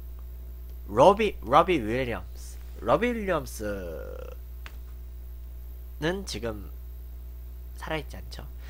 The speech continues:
그 죽은 시인의 사회였나? 거기서 캡틴 마이 캡틴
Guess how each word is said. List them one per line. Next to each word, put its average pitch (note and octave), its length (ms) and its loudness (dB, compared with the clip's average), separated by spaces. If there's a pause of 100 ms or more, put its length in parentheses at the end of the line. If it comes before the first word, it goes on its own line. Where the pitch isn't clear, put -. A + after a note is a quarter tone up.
(200)
그 A#2+ 380 4 (600)
죽은 A#3 260 2
시인의 G3 320 0
사회였나? F#2+ 460 -4 (200)
거기서 G#2 320 -2 (320)
캡틴 A#3 280 -2
마이 F3 160 2
캡틴 - 420 -6